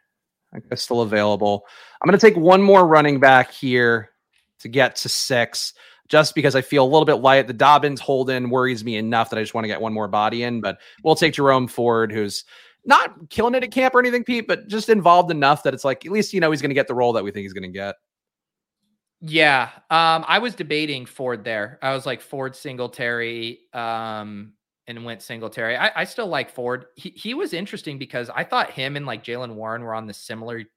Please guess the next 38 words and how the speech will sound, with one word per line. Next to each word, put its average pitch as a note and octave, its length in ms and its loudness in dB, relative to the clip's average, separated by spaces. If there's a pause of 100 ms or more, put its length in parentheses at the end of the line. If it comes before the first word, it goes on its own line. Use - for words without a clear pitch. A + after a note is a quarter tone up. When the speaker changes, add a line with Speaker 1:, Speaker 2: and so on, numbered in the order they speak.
(200)
Speaker 2:
trajectory A#2 640 -8
with B2 120 -10
their A2 200 -6
A A2+ 120 -10
D A2+ 120 -12
P. A#2 440 -14 (240)
And C#3 140 -6
then, B2+ 140 -6
like, A2 180 -8
Warren C3+ 380 -8
just B2 180 -8
stayed A2 300 -10
fixed - 440 -12
up A2+ 240 -8
where A#2+ 160 -8
he A2+ 140 -12
went. A2+ 360 -8
And B2 120 -12
then G#2+ 120 -10
Ford F#3 280 -2
actually G2+ 300 -10
kinda, A2 180 -10
like, G2 180 -12
swung A2+ 380 -12
back G2+ 300 -8
down. G#2+ 360 -8 (360)
So A2 320 0 (240)
a C#3+ 80 0
lot C#3+ 180 2
of F3+ 80 -10
people F3+ 160 -6
were D3+ 80 -4
kinda, D3+ 160 -4
like, B2+ 220 -6
pushing C3 320 -10
back A#2 320 -2
on, A2 140 -12
like, G#2 180 -10